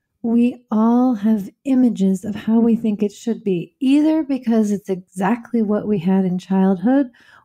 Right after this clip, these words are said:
or much more commonly, we didn't have it. And so we want to compensate and do better for our children. And so we have this kind of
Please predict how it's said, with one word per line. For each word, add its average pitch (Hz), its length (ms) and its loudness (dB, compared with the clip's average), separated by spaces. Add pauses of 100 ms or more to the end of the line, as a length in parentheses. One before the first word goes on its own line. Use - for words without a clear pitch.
or 240 320 2
much 233 380 0
more 214 280 2
commonly, 185 800 2 (560)
we 220 280 0
didn't 226 460 -2
have 160 380 0
it. 170 240 -2 (400)
And 214 240 -2
so 220 280 0
we 214 160 2
want 220 180 2
to 220 180 -4
compensate 214 680 -2
and 202 160 -4
do 202 120 0
better 202 300 0
for 208 200 -2
our 185 100 2
children. 202 560 0
And 185 160 -4
so 202 160 0
we 202 140 4
have 214 340 0
this 208 340 0
kind 208 200 2
of 185 100 0